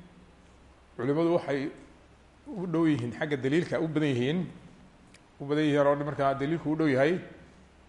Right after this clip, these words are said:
in qofka haddii aan lagu tukan, uun lagu tukanayo. Matal Nashaashi dee cidi kumay tukanayn.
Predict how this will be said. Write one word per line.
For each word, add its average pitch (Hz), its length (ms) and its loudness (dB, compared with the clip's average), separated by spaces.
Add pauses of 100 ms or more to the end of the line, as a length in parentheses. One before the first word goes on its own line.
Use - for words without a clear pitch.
(960)
in 151 200 -4
qofka 180 320 4
haddii 139 420 0
aan 165 200 4
lagu 151 180 2
tukan, 147 360 -6
uun 151 140 -2
lagu 143 160 -2
tukanayo. 104 540 -6 (600)
Matal 135 200 -6
Nashaashi 139 440 0
dee 139 180 -4
cidi 131 120 -4
kumay 160 220 0
tukanayn. 127 320 0